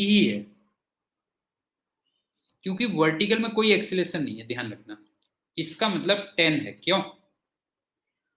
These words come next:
तो finally खैर सिक्स न्यूटन का फोर्स है इसके पास मैक्सिमम। बताओ क्लियर है कि नहीं? बताओ जो है,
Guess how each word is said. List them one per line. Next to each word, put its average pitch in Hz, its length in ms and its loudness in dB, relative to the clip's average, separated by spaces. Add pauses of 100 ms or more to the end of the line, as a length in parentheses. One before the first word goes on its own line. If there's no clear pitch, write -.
(1600)
तो 196 120 -6
finally 202 480 2
खैर 202 240 4 (420)
सिक्स - 460 -6
न्यूटन 190 380 -2
का 196 100 2
फोर्स 160 360 -6
है 107 60 -8 (220)
इसके 113 200 -14
पास 113 260 -12
मैक्सिमम। 110 400 -12 (4000)
बताओ 135 340 -4
क्लियर 147 260 -2
है 151 140 -2
कि 151 80 -6
नहीं? 139 180 0
बताओ 123 160 -4
जो 117 120 -6
है, - 160 -12